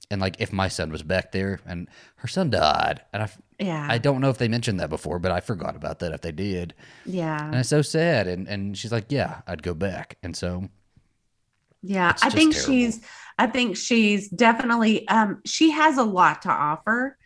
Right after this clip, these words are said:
Speaker 1: Mm-hmm.
Speaker 2: and they just don't play enough of her. That's just
Speaker 1: Yeah.
Speaker 2: what I think.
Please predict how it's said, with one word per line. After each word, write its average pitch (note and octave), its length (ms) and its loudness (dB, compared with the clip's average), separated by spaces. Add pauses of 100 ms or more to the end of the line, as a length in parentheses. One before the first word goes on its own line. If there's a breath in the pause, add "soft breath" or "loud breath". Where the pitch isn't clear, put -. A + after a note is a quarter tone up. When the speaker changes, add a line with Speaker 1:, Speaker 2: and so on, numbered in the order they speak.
Speaker 1:
Mm-hmm. E2 320 -6
Speaker 2:
and G3+ 120 6
they A#3+ 140 4
just G#3+ 220 0
don't F#3+ 180 2
play F#3+ 220 2
enough E3+ 340 0
of D#3 220 2
her. A2+ 320 -4 (1400)
That's G3 340 0
just E3 260 0
Speaker 1:
Yeah. E3 140 -4
Speaker 2:
what D3+ 140 -2
I C#3 120 -4
think. G2+ 300 -8